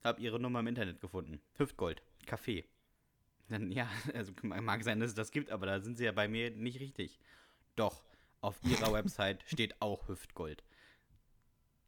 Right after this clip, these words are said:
Speaker 1: Also es war für sie klar, ich bin ein Café. Und
Speaker 2: Ja.
Speaker 1: offensichtlich, und da müssen wir jetzt mal auch gerichtlich gegen vorgehen, Dominik, du kennst dich ja im Rechtswesen aus,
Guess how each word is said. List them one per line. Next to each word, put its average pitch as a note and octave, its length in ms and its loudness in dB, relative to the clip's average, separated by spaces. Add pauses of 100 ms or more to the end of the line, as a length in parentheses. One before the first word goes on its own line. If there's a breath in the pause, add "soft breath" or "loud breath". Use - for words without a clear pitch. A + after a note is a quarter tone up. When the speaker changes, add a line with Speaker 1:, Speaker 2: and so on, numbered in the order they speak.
(120)
Speaker 1:
Also D#3 160 4
es D3+ 120 0
war D3+ 120 2
für - 160 -4
sie D3 240 -4
klar, C#3 540 0
ich - 340 -2
bin G#3 400 2 (100)
ein D3+ 220 0
Café. D3+ 460 -6 (440 soft breath)
Und D3+ 160 6
Speaker 2:
Ja. - 60 -4
Speaker 1:
offensichtlich, F3 640 0
und B2 140 -2
da C#3 80 4
müssen F3+ 280 2
wir D#3 60 6
jetzt D3+ 120 0
mal D#3 120 0
auch - 160 -2
gerichtlich E3 400 -2
gegen D3+ 180 -6
vorgehen, G#2+ 420 0
Dominik, F#2+ 320 -2
du - 80 -8
kennst - 240 -4
dich C#3 140 -4
ja C#3 100 -2
im C#3+ 320 0
Rechtswesen B2 720 -2
aus, - 280 -4